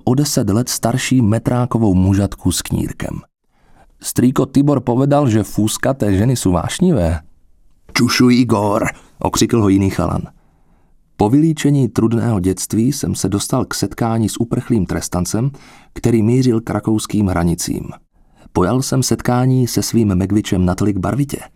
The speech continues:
že když jsem ho konečně poslal přes čáru a mé fikční já si mohlo oddechnout, že už to má za sebou, mí posluchači to za sebou ještě mít nechtěli.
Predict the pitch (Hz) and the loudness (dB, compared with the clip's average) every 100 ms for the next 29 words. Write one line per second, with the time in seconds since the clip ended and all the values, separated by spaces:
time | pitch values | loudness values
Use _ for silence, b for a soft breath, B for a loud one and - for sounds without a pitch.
0 | B B B - 82 87 87 120 110 - | B B B -2 0 0 0 0 0 -2
1 | - 131 139 - - 107 120 87 - 104 | -2 -2 -2 -4 -4 -2 -2 -2 -4 -4
2 | - 127 123 131 104 98 98 87 - 117 | -2 -2 0 -2 0 0 0 -2 -4 -4
3 | - 139 131 117 127 - 123 127 117 - | -2 0 2 0 -2 -2 0 2 0 0
4 | 110 113 143 156 - - - - - 98 | -2 0 0 -2 -4 -6 -6 -10 -6 -4
5 | 113 - 117 92 98 - 135 - - _ | -2 -2 0 0 -2 -2 -4 -4 -8 _
6 | _ B B - 104 90 135 151 147 151 | _ B B 0 2 2 0 0 0 -2
7 | 160 143 110 110 127 127 127 123 135 127 | -2 0 0 0 2 4 2 2 0 2
8 | 127 117 92 - 110 | 2 0 -2 -4 -6